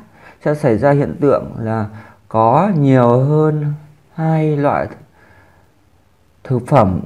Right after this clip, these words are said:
cùng một chức năng, ví dụ như nước mắm chẳng hạn. Nếu chúng ta chọn từ các trường khác, các món từ các trường khác sẽ dẫn đến hiện tượng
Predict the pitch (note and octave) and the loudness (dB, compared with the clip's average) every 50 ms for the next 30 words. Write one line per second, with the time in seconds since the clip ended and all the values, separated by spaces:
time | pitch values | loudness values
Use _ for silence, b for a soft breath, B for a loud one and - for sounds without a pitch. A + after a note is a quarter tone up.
0 | - - - C3 B2 A#2+ A#2+ B2 B2 B2 A#2+ - - - - - - - _ _ | -6 0 2 4 4 4 4 2 4 2 2 0 -2 -10 -20 -20 -20 -20 _ _
1 | _ - G3 F3 F3 F3+ F3+ E3+ D#3+ D3 D3+ D3+ C3+ C3 B2+ C#3+ E3+ D#3+ C3 C#3+ | _ -2 -2 0 2 2 2 2 0 -2 -6 -10 -6 -2 -2 0 0 0 0 0
2 | D#3 D3 C#3+ D3 E3 D#3+ D3+ C#3+ D3+ F#3 G3 E3 C3 C#3 D3 C3 - - - - | -2 0 0 0 0 0 0 0 0 0 -2 -2 -2 -2 -2 -4 -6 -8 -16 -20
3 | _ _ B B B B B B - A#2+ C3 C3+ - E3 E3 D#3+ D#3 D3 D3 - | _ _ B B B B B B 0 2 2 2 0 -2 -4 -2 -2 -2 -2 -4
4 | D#3 C3+ A#2 - - - b b b b b b - B2 A#2+ A#2+ A#2+ A2+ G#2+ G#2 | -6 -6 -6 -10 -16 -20 b b b b b b -4 0 0 2 2 0 0 -2
5 | G#2+ - E3 E3+ D#3+ C#3+ B2 A#2 A#2 - - D3+ E3 F3+ F#3+ F#3 - - b b | -4 -6 -6 -6 -4 -4 -6 -6 -6 -8 -8 -6 -6 -6 -8 -10 -16 -20 b b
6 | b b b b b b b b b b b b b _ _ _ _ _ _ _ | b b b b b b b b b b b b b _ _ _ _ _ _ _
7 | _ _ _ _ - _ _ _ - E3 E3 E3 D3+ D3 C3+ B2 B2+ C#3 - - | _ _ _ _ -20 _ _ _ -6 -2 0 0 2 2 2 0 0 -2 -2 -4
8 | B2+ C3 D3 D3 C#3+ B2+ A#2 A2 A#2+ D#3+ D#3+ F3+ G3+ G#3+ G#3+ G#3+ - _ _ _ | -4 -2 -2 -2 -2 -2 -4 -4 -6 -6 -6 -4 -4 -6 -6 -10 -18 _ _ _
9 | _ _ - B2+ C3+ C#3+ C#3 C#3 D3 D#3 E3 F3 D#3+ C#3 C3 A2 G#2+ G#2+ C3 C3+ | _ _ -8 -6 -2 -2 -2 0 0 -2 -2 -2 -2 -2 -2 -4 -4 -4 -2 -2
10 | C3 A#2+ D#2 - | 0 -2 -4 -6